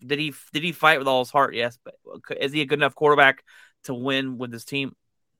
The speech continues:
In my opinion, no. So I'm glad they moved on. He, well, actually, he's still on the team. They haven't traded him. I figured they would trade him in Houston, but I guess Houston didn't want him.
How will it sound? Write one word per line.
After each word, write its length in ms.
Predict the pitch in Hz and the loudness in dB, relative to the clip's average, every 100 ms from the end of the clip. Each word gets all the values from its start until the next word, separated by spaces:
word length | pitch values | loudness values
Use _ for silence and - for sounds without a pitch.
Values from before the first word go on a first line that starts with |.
| - | -14
In 100 | 104 | 0
my 120 | 113 | 2
opinion, 360 | 120 127 113 117 | 4 0 -2 4
no. 260 | 147 117 | 6 6
So 200 | - 131 | 0 0
I'm 200 | 120 151 | 2 2
glad 300 | 147 131 147 | 2 4 4
they 120 | 139 120 | 2 -4
moved 200 | 123 139 | -2 2
on. 220 | 147 - _ _ _ _ _ _ _ | 2 0 _ _ _ _ _ _ _
He, 140 | 131 143 | 2 4
well, 100 | 123 | 6
actually, 260 | 135 - 117 | 4 2 -6
he's 80 | - | -2
still 200 | 131 113 | 0 2
on 100 | 104 | 0
the 80 | |
team. 340 | 92 131 113 101 | -4 -2 -2 0
They 80 | 107 | 0
haven't 160 | 104 92 | 0 -4
traded 320 | - 117 98 | 0 2 0
him. 80 | 98 | -4
I 60 | |
figured 260 | 98 123 117 | -4 -2 0
they 80 | 107 | 0
would 100 | 101 | -2
trade 200 | 113 107 | -2 -2
him 60 | |
in 60 | 92 | -2
Houston, 280 | 110 - 98 | -6 -8 -10
but 100 | 98 | -6
I 200 | 98 107 | -4 -6
guess 300 | 101 104 104 | -6 -6 -6
Houston 280 | - 101 101 | -10 -12 -12
didn't 120 | 98 | -8
want 200 | 110 | -2
him. 60 | 107 | -2